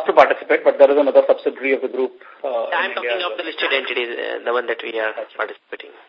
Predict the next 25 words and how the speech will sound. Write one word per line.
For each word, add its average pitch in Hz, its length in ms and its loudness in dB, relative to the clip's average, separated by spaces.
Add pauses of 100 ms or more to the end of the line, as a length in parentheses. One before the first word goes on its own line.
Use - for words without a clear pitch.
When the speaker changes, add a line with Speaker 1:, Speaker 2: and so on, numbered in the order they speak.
Speaker 1:
Yeah, 117 160 -4 (720)
that's - 240 -10
right. - 80 -12 (720)
Speaker 2:
Okay, 123 240 -6
Speaker 1:
Not 180 160 10
Speaker 2:
thank - 80 6
Speaker 1:
for 190 80 12
Speaker 2:
you. 165 160 4
Speaker 1:
the 139 80 8
aerospace 147 400 6
and 139 80 -2
automotive, 123 480 2 (320)
uh, - 80 -16
this 95 80 -12 (1500)
Speaker 2:
And 147 160 -2
that 175 140 0
essentially 180 340 -2
is 170 80 -2
the 165 80 -2
main 160 480 -2
part 135 160 0
of 135 100 0
the 139 120 -2
business 123 260 -2
as 113 80 -2